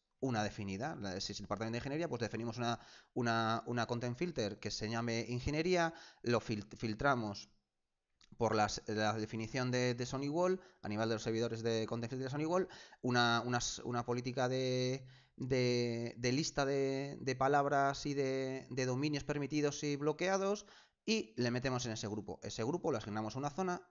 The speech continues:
y ya lo tenemos definido. Eso también nos permite que, por ejemplo, en la zona de, independientemente que hiciéramos, eh, sub-, eh,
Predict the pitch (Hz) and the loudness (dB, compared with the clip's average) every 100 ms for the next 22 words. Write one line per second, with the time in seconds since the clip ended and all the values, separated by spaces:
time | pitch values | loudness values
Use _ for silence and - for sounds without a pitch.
0 | _ 135 135 110 101 101 98 95 113 117 | _ -4 -2 -2 -4 -6 -6 -8 -8 -8
1 | 98 - _ - - _ _ _ _ _ | -8 -14 _ -20 -20 _ _ _ _ _
2 | _ _ 175 143 156 160 - 160 185 127 | _ _ 0 2 2 2 2 0 2 0
3 | 104 104 104 156 127 107 101 - 127 131 | -2 -2 -2 -2 0 0 -2 -2 0 2
4 | 139 135 131 131 131 131 135 131 _ _ | 2 0 0 -2 -2 -6 -8 -14 _ _
5 | _ - 131 127 123 147 151 160 120 110 | _ -6 0 2 2 2 2 0 0 0
6 | 139 139 135 127 - 123 113 110 107 - | 0 2 0 -2 -2 0 0 0 -2 -4
7 | - 117 110 - 104 98 85 62 | -6 -4 -4 -4 -4 -4 -6 -10